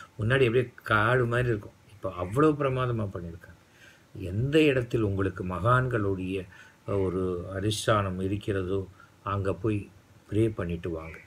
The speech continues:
உங்களுடைய இதை நடத்தி கொடுப்பார்கள் அவர்கள். முஸ்லீம்ஸ்ல கூட இன்னைக்கு என்ன தர்காங்கிறது என்ன? அதிலே மிக பெரியவர்களாக இருந்து மறைந்தவர்களுடைய சமாதி தானே அது. அதுவும் அதை தர்கான்னு தானே சொல்றோம், சமாதின்னு யாரும் சொல்றது கிடையாது.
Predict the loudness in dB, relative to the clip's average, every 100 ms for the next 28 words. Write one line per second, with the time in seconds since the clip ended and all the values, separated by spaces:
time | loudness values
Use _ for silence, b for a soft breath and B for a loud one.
0 | -20 _ -6 -2 -2 -2 -4 -4 -4 -4
1 | -2 -4 -4 -4 -6 -6 -6 -8 -10 -10
2 | -10 -14 b b b b -6 -6 -4 -6
3 | -4 0 2 2 2 2 2 2 0 0
4 | 0 0 2 2 2 2 2 0 0 -4
5 | -6 -14 B B -4 2 4 6 6 6
6 | 4 2 2 2 2 2 -2 B B 2
7 | 4 4 4 4 2 0 2 2 2 2
8 | 2 2 2 0 0 2 2 0 -2 -2
9 | -4 -4 -6 -10 b b -6 0 2 4
10 | 2 0 -2 -4 -4 -8 B B B B
11 | -2 0 0 4 6 6 4 2 4 4
12 | 4 2 -2 -4 -2 0 2 4 2 2
13 | 2 2 0 -2 -6 -8 -12 -12 -14 -14
14 | -16